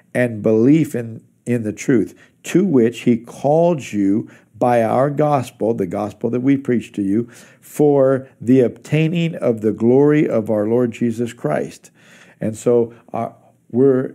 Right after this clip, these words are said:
receiving the truth of the gospel, we're walking with the Lord, and by that, we're obtaining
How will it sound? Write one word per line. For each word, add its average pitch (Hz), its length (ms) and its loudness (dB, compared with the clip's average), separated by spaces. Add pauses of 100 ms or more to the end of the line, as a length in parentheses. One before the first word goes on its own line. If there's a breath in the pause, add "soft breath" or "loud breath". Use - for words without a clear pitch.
receiving 156 800 -2
the 135 100 -2
truth 139 320 -4
of 120 80 -4
the 123 80 -2
gospel, 123 460 -4
we're 117 420 -2 (140 loud breath)
walking 147 640 0
with 135 220 -6
the 127 80 -2
Lord, 107 360 -2 (380 loud breath)
and 113 280 -2
by 160 300 2
that, 113 420 -2 (260 loud breath)
we're 147 420 2
obtaining 127 840 -4